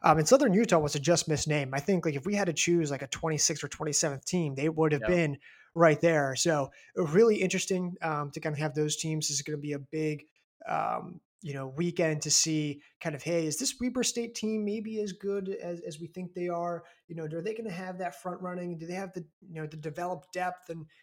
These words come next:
Speaker 1: and all that jazz? So I, I'm excited to see them. We could go on talking about N A U, B Y U, you know, but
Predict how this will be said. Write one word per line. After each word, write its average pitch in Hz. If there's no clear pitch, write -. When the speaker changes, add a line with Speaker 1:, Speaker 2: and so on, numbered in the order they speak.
Speaker 1:
and 165
all 170
that 160
jazz? 165
So 156
I, -
I'm 196
excited 175
to 151
see 170
them. 156
We 202
could 175
go 143
on 139
talking 143
about -
N 156
A 143
U, 143
B 143
Y 139
U, 139
you 147
know, 139
but 139